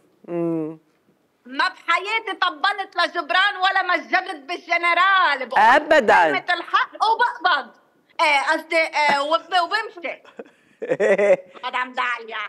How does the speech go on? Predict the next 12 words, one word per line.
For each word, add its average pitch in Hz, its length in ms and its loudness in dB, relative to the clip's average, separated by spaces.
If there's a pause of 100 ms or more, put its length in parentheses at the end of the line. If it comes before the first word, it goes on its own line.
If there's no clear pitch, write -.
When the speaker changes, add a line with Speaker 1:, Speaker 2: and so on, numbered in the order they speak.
(140)
Speaker 1:
إيه، 160 340 2
إيه. 143 320 -2
Speaker 2:
بعدين 320 400 -4 (220)
ليه 403 200 -2
ما 427 260 -6
بنسأل 339 480 -6
مثلًا 311 540 -2
إنه 302 500 -6 (260)
لماذا، 277 1040 -2 (180)
آه، 208 200 -14 (200)
بوركوا، 226 560 -6 (1000)
واي، 339 1000 0